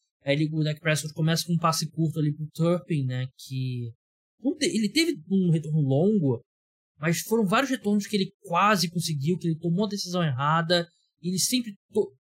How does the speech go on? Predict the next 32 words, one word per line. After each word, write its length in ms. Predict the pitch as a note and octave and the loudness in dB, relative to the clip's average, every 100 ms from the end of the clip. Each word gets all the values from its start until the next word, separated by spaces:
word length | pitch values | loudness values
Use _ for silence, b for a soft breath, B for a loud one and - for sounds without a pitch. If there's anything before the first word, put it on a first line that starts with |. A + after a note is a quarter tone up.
| _ | _
preste 200 | A3 B3 | 0 0
atenção 300 | A#3+ A3+ G3 | 0 0 2
no 80 | F#3+ | 2
Turpin, 320 | E3 C3 A#2+ A2+ _ | 2 0 -2 -16 _
todo 200 | G#3+ A3 | 0 2
o 20 | |
retorno 340 | G3 F#3+ F3+ D#3+ | 0 0 0 0
dele, 480 | C#3+ D3+ E3 C3+ - _ _ _ _ | 2 2 2 -2 -6 _ _ _ _
ele, 480 | C#3 D3+ D3+ D3 - | -2 2 2 2 0
ele 120 | D3+ | -6
fica 160 | C3 E3+ | -2 2
muito 380 | E3+ G3 G#3+ D#3 | 6 6 4 0
puto 240 | D#3 D#3+ - | -2 -2 -2
quando 140 | C#3 | -4
ele 80 | C3+ | -2
é 40 | |
tacleado, 540 | C3 C3+ C3 A#2 G2+ A2 | -4 -4 -4 -4 -4 -12
e 160 | A#2 C3+ | -6 -6
ele, 240 | F#3 B3+ _ _ A#3+ B3+ | -6 -12 _ _ -18 -8
me 160 | - B3+ | -2 -2
parece, 840 | - A3+ F#3 E3 E3 D#3+ - E3 - - _ _ - | 0 2 4 4 2 0 -2 -4 -6 -18 _ _ -10
dos 180 | D3+ | -2
jogadores 400 | D#3+ E3 D#3 D#3 | 0 2 2 2
mais 200 | D#3+ D3+ | 2 2
inteligentes, 640 | D3+ D#3 D3 C3+ D3 E3 E3 | 0 0 0 2 2 0 0
ele 200 | F3 E3+ | 0 2
recebe 320 | E3+ E3+ F3 | 2 0 0
o 40 | |
passe 260 | E3+ E3 - | 0 -2 -4
curto 240 | F#3 F#3+ E3+ | -4 -4 0
ali 140 | F3 | -2
pra 240 | F3 D#3+ | 0 -2